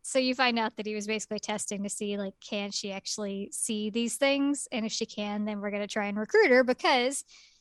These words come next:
Simi is part of a special government agency. Um, it's the Occult, Occult Bureau.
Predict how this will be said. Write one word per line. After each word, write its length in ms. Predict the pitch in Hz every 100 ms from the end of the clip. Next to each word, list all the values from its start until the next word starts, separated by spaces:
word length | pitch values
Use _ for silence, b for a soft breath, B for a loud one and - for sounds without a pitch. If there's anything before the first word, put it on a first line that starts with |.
| b
Simi 520 | - 320 302 262 262 262
is 760 | - 240 233 233 233 226 226
part 360 | - 240 233 -
of 300 | 214 220 202 _ _
a 260 | 220 220 220
special 640 | - - 415 - 254 220
government 400 | 202 214 208 202
agency. 580 | 220 208 226 226 262 285 _ -
Um, 320 | 220 214 208 _ -
it's 220 | 214 - -
the 220 | 208 208
Occult, 440 | 233 - 254 254 _ _ _
Occult 420 | - - 359 - - _
Bureau. 640 | 220 208 208 214 240 302